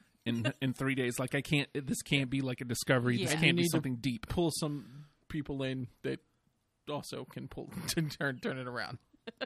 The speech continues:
Speaker 1: Yes, yes. Uh,
Speaker 3: I'm not, I'm not speaking well tonight. I don't know what it is. Let me
Speaker 1: Is
Speaker 3: try
Speaker 1: it, is it
Speaker 3: out
Speaker 1: the
Speaker 2: You're on a
Speaker 1: grapefruit?
Speaker 2: podcast.
Speaker 3: Let me try eating this grapefruit.
Speaker 1: On air, yes. Please eat the, eat that grapefruit. You're loving the grapefruits,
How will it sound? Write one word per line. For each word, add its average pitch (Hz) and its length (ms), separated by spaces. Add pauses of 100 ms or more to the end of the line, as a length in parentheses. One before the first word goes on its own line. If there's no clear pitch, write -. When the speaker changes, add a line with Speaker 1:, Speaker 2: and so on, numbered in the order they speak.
(240)
Speaker 1:
Yes, 131 200 (300)
yes. 117 200 (440)
Uh, 127 380
Speaker 3:
I'm 240 220
not, 240 280
I'm 190 120
not 220 160
speaking 185 400
well 139 160
tonight. 123 240
I 120 40
don't 135 140
know 135 80
what 131 100
it 127 40
is. 123 80 (320)
Let 180 100
me 214 60
Speaker 1:
Is 143 80
Speaker 3:
try 214 160 (140)
Speaker 1:
it, - 40
is 180 60
it 180 60
Speaker 3:
out 175 60
Speaker 1:
the - 80
Speaker 2:
You're - 120
on - 60
a - 20
Speaker 1:
grapefruit? 247 260
Speaker 2:
podcast. 202 220
Speaker 3:
Let 208 80
me 214 60
try 226 200
eating 202 140
this 180 120
grapefruit. 151 520 (240)
Speaker 1:
On 165 180
air, 208 220
yes. 127 200 (340)
Please 220 260
eat 214 120
the, 381 120 (100)
eat 180 120
that 185 120
grapefruit. 190 300 (720)
You're 175 160
loving 247 300
the 165 80
grapefruits, 156 480